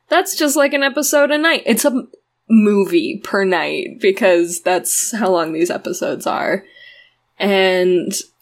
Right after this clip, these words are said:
um, <sighs> you're right. I don't think I could do it. I want to. I wanna do it,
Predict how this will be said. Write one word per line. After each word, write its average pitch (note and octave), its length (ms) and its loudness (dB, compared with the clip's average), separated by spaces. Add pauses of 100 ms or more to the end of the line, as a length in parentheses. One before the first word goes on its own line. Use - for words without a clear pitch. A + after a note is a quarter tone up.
um, F#3+ 1000 0 (240)
<sighs> - 400 -6
you're A#3+ 240 0
right. E3 440 2
I G#3+ 100 -2
don't G3+ 200 -2
think D#3+ 160 -4
I D#3+ 100 -2
could F3 200 -4
do D#3+ 180 0
it. - 80 -4
I G3+ 80 2
want G#3+ 400 0
to. A3 340 4
I F3+ 80 0
wanna G3 420 2
do F3 260 4
it, G3 340 2